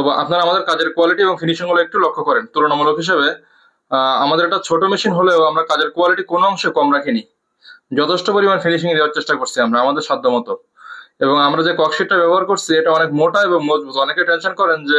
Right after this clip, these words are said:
যেহেতু ককশিট বডি ভেঙে যাবে কিনা, না, এটা ভাঙার কোনো টেনশন নাই, এদিক দিয়ে আপনারা নিশ্চিন্তে থাকতে পারেন। তো যদি কারো প্রয়োজন হয় স্ক্রিনে দেওয়া নাম্বারে যোগাযোগ করবেন।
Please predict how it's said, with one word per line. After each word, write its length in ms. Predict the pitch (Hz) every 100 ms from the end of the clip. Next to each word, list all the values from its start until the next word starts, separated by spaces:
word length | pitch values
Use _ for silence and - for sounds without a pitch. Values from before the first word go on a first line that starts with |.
| 143
যেহেতু 300 | 139 151 185
ককশিট 300 | 170 165 185
বডি 160 | 175 143
ভেঙে 240 | 147 170
যাবে 200 | 165 135
কিনা, 180 | 123 117
না, 160 | 120 127
এটা 160 | 123 127
ভাঙার 300 | 123 131 143
কোনো 140 | 156 175
টেনশন 320 | 175 165 190
নাই, 160 | 190 220 226
এদিক 200 | 160 160
দিয়ে 100 | 160
আপনারা 180 | 160 156
নিশ্চিন্তে 340 | 151 165 160
থাকতে 240 | 139 127 120
পারেন। 220 | 107 - _ _ - - - _
তো 100 | 143
যদি 220 | 139 143
কারো 160 | 190 196
প্রয়োজন 360 | 190 190 190 196
হয় 220 | 175 165 160
স্ক্রিনে 240 | - 175
দেওয়া 140 | 180 170
নাম্বারে 280 | 160 170 156
যোগাযোগ 300 | 143 147 151
করবেন। 280 | 185 147